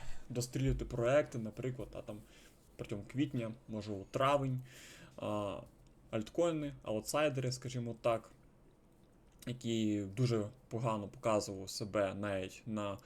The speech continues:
рості, який у нас ось тут відбувався, так, з кінця, а, жовтня, деякі починали, деякі з середини листопада, от, які, наприклад, е, показали, наприклад, е, беремо до прикладу, там,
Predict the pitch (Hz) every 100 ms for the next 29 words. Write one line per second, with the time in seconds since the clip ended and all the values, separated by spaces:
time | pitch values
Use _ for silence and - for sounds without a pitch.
0 | - - - 131 131 131 117 - 104 107
1 | 120 101 98 98 - 101 - 175 175 147
2 | 139 135 131 131 131 113 127 127 - 104
3 | 104 107 120 110 - 104 104 - - -
4 | - - - - - 104 101 101 101 101
5 | - - - - 127 120 127 120 - 113
6 | 113 - - 113 110 110 113 110 110 107
7 | 107 113 110 - 123 110 113 110 107 -
8 | 117 - 151 135 131 - - - - -
9 | - 117 110 - - - - 117 110 117
10 | 113 - 113 113 - - 110 107 - 117
11 | 110 123 123 107 101 110 107 107 98 107
12 | 104 104 98 110 107 104 101 101 - 104
13 | 101 - 98